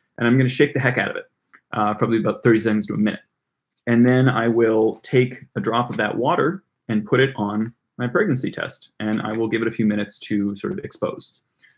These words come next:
So, um, this works well with urine as well, and I think that's another reason they did this as a thing for clinicians. Um,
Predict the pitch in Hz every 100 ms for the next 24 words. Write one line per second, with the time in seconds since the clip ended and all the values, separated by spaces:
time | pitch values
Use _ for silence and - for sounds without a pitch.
0 | _ - 107 104 - - 107 110 143 139
1 | 165 - 131 120 123 113 101 - 110 107
2 | 110 127 123 107 110 107 104 104 107 101
3 | 101 104 101 101 - _ 113 113 107 107
4 | 101 101 101 104 - - - 98 - -
5 | - 107 - - - - 131 143 151 -
6 | _ _ _ _ _ _ 104 104 - 131
7 | 127